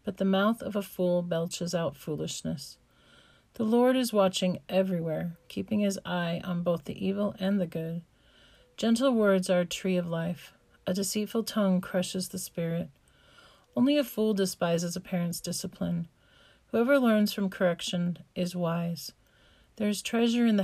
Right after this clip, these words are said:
house of the godly, but the earnings of the wicked bring trouble. The lips of the wise give good advice. The heart of a fool has none to give. The Lord detests the sacrifice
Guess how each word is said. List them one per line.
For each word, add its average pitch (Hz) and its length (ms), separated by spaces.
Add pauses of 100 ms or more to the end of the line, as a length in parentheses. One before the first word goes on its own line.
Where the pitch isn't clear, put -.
(120)
house 180 260
of 180 100
the 175 80
godly, 160 600 (300)
but 190 100
the 190 140
earnings 226 360
of 226 120
the 220 100
wicked 175 440 (140)
bring 165 220
trouble. 160 460 (840)
The 196 100
lips 226 320
of 269 120
the 254 100
wise 170 400
give 170 260
good 175 140
advice. 165 600 (320)
The 202 100
heart 220 320
of 240 100
a 233 60
fool 185 380
has 180 340
none 170 280
to - 100
give. 165 400 (720)
The 208 120
Lord 214 300
detests 214 420
the 190 140
sacrifice 185 760